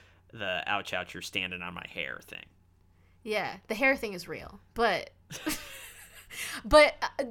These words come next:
Speaker 2: uh, uh, what, what is the, um,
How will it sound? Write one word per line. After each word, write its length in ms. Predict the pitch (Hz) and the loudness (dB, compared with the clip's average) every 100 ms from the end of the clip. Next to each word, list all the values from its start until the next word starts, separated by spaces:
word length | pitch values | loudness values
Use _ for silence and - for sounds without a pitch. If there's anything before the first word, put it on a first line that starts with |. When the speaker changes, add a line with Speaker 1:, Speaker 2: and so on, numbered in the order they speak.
| - - | -6 4
Speaker 2:
uh, 40 | |
uh, 460 | 254 240 226 214 202 - | 6 6 4 2 0 -4
what, 540 | 208 233 285 320 294 - 240 220 | -8 0 4 6 4 -2 -12 -10
what 180 | 277 381 | -2 0
is 240 | 427 415 | 2 0
the, 340 | - 262 240 226 | -2 -4 -2 -2
um, 460 | 202 190 185 175 | -2 -4 -8 -12